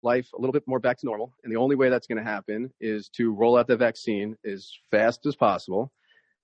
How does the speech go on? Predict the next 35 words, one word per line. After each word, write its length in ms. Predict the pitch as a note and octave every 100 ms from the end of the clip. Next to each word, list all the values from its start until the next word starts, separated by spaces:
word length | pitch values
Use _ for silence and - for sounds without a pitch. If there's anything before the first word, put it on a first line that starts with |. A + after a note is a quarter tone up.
| -
um, 320 | A#2 A2+ A2 -
get 160 | B2 A#2+
it 120 | D3
to 100 | D#3+
the 80 | D3+
people, 540 | - G#2+ G#2 G#2+ A#2+ _ _ _ _
get 180 | - B2+
it 80 | C#3+
to 60 | -
the 80 | C3+
hospitality 680 | C#3 - C#3 B2+ A2 A2
workers 520 | G#2 F#2+ - G#2 B2 -
so 80 |
that 140 | A2 G#2
we 100 | G#2+
could 120 | A2+
start 240 | - A#2+
opening 280 | A#2 A#2+ C3
back 220 | A#2+ B2+
up 140 | A#2+ -
again. 360 | F2+ F2 G#2 - _ _ _ _ _
And 500 | A2+ A#2 A2+ A2 G#2 - - _ _ _ _ _ _
that 380 | A#2+ C#3 D3 -
is 140 | C3+
gonna 140 | C3 B2+
relieve 500 | A#2+ B2 A#2+ A2 - - - _ _
a 60 | B2+
lot 340 | B2 B2 D3+
of 80 | E3+
stress 640 | - - A2+ G#2 A2+ - -
on 140 | A#2 G#2+
the 100 | G2+
entire 360 | - B2+ C#3
population 720 | B2 G#2+ F#2 E2 E2+ - F2+ B2 _ _ - _
once 480 | - A2 C3 C3 -